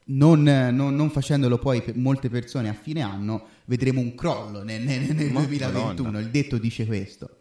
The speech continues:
Speaker 2: Il
Speaker 1: Ma
Speaker 2: primo Capodanno dove poi non ci sarà il boom di nascita a settembre.
Speaker 1: Eh, probabilmente no,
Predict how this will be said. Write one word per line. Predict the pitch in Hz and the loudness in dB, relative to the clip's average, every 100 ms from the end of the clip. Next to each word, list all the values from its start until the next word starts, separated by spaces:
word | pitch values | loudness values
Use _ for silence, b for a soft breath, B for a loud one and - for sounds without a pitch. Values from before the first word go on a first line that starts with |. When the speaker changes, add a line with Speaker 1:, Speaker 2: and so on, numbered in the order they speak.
| - | -14
Speaker 2:
Il | 107 | -4
Speaker 1:
Ma | 123 | 0
Speaker 2:
primo | 156 143 | 0 0
Capodanno | 135 165 143 147 135 | -2 -2 -2 -4 -4
dove | 110 110 | -4 -4
poi | - 120 | -6 -6
non | 127 | -6
ci | 101 | -6
sarà | 113 117 | -4 -4
il | |
boom | 107 117 | -4 -6
di | 104 | -6
nascita | 101 107 - 107 | -6 -8 -10 -12
a | |
settembre. | - - 107 80 87 190 | -12 -10 -8 -8 -2 0
Speaker 1:
Eh, | 135 | 2
probabilmente | 127 123 127 127 147 170 160 117 | 0 2 2 2 2 2 2 0
no, | 143 | 0